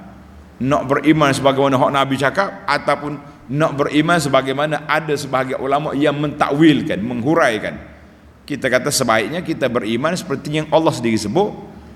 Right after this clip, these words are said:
Nabi sallallahu alaihi wasallam sebut, dan para ulama salafus salah mentafsirkannya lebih selamat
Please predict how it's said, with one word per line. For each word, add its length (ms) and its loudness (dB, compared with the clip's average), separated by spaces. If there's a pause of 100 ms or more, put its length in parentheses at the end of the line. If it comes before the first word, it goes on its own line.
(240)
Nabi 400 2
sallallahu 320 2
alaihi 160 -2
wasallam 180 0
sebut, 40 -8 (260)
dan 240 0
para 320 2
ulama 320 0
salafus 480 2
salah 320 0
mentafsirkannya 960 -2
lebih 240 4
selamat 400 0